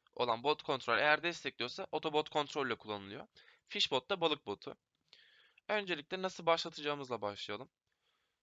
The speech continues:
Öncelikle Select'e basıyoruz. Select'e bastıktan sonra,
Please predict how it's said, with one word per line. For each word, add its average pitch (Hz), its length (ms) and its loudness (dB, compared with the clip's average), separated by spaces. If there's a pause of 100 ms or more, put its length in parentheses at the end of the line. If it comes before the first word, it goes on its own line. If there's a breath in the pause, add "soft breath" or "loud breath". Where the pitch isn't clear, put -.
(220)
Öncelikle 180 480 0
Select'e 156 460 -2
basıyoruz. - 640 -6
Select'e 180 480 -2
bastıktan 180 540 0
sonra, 127 480 -2